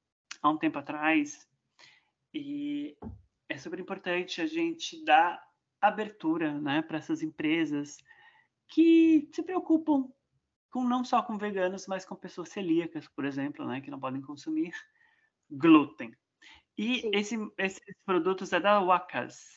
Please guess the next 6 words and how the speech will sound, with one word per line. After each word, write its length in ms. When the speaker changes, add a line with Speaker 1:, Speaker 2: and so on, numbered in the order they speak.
Speaker 1:
A 100
Wacas 720
é 60
uma 180
marca 560
argentina, 1200